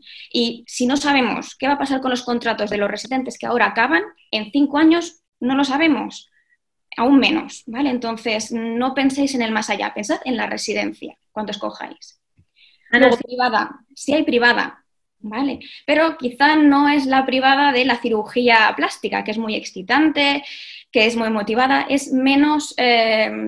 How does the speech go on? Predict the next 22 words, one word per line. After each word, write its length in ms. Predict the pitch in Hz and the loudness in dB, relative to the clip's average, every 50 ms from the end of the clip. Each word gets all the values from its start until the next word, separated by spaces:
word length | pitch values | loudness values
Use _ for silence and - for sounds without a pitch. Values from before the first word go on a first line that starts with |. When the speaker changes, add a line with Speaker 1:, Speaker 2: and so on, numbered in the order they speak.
| 226 226 | -4 -2
Speaker 1:
digamos, 340 | 226 226 247 269 285 - 269 | -2 0 0 0 0 0 -2
atractiva 840 | 254 - - - - - - - 269 240 220 - - - - _ _ _ _ _ _ _ | -6 -6 -8 -10 -10 -10 -6 -4 -2 -2 -2 -2 -6 -8 -12 _ _ _ _ _ _ _
para 140 | - 220 220 | 0 0 0
un 100 | 226 220 | 0 0
cirujano 440 | 220 247 226 214 220 - 208 202 196 202 | -2 -2 -2 -2 -2 -2 -2 -2 -2 -2
general, 440 | - 214 202 208 - - - - - _ _ _ _ - | -4 -4 -4 -4 -4 -4 -6 -10 -12 _ _ _ _ -14
¿vale? 240 | 202 226 277 285 240 | -8 -4 -4 -2 -2
El, 400 | 214 214 - - - - - - | -2 -4 -6 -6 -6 -6 -6 -6
la 100 | 214 208 | -6 -4
mayor 320 | 208 214 214 240 240 240 | -4 -2 -2 -2 -2 -2
parte 240 | 240 240 233 - 240 | -2 -4 -2 -2 -2
de 80 | 233 226 | -2 -2
las 160 | 220 226 - | -2 -4 -4
privadas, 460 | - 240 233 247 269 294 330 330 - - | -6 -4 -2 -2 -2 -2 -4 -6 -8 -8
la 340 | 226 214 220 208 208 208 | -6 -6 -4 -4 -4 -4
mayor 220 | 202 202 208 214 214 | -2 -2 -2 -2 -4
parte 220 | 214 214 214 226 | -4 -6 -4 -4
de 100 | 220 220 | -2 -2
mis 240 | 226 220 220 220 220 | -2 -2 -2 -4 -4
adjuntos 380 | 214 214 - 254 247 220 - - | -6 -4 -4 -4 -4 -6 -8 -12
tienen 200 | 196 196 196 202 | -10 -10 -8 -6
privada 380 | 214 233 247 247 277 311 359 | -4 -2 0 0 0 0 -2